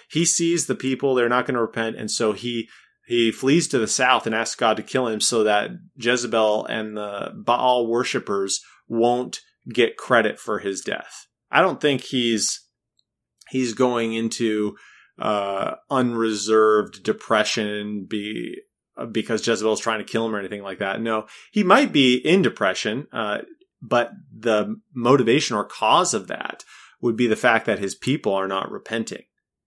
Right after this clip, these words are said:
And so God's not done with him yet, though. And so then the rest of chapter nineteen, uh, involves God commissioning him to install, uh,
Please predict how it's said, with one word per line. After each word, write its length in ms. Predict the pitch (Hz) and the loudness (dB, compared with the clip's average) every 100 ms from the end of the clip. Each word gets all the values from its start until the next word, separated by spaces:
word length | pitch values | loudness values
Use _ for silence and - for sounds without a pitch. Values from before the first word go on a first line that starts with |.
| _ _ _ - | _ _ _ -4
And 140 | 113 | 0
so 240 | - 113 | 2 2
God's 360 | 107 131 156 160 | 6 8 8 6
not 220 | 156 113 | 2 2
done 220 | 120 127 | 2 2
with 140 | 117 107 | 0 -2
him 180 | 101 101 | -6 -6
yet, 300 | 95 90 - | -8 -8 -8
though. 280 | 95 104 - - - | -6 -6 -12 -20 -8
And 200 | 113 110 | -4 0
so 480 | - 117 113 113 110 | 2 4 6 6 4
then 180 | 117 | 0
the 80 | 113 | 2
rest 260 | 117 120 - | 2 2 0
of 120 | 110 | -2
chapter 400 | 123 113 - 117 | 2 2 2 -2
nineteen, 760 | 107 104 107 - 127 113 107 - - - _ - | -2 -4 -6 -2 0 0 -4 -10 -20 -20 _ -14
uh, 320 | 104 101 - - | -10 -8 -10 -8
involves 460 | 139 113 110 110 - | -4 0 0 0 -2
God 380 | - 113 117 113 | 2 6 4 2
commissioning 580 | 120 120 - 117 110 104 | -4 -4 -2 -2 -4 -6
him 380 | 107 107 107 - - | -6 -4 -6 -8 -6
to 480 | 104 98 98 98 - | -4 -4 -4 -6 -6
install, 1040 | 107 - - 107 107 107 107 107 110 104 - | -6 -4 0 4 6 4 2 0 -2 -6 -16
uh, 420 | 120 110 101 - | -12 -10 -10 -12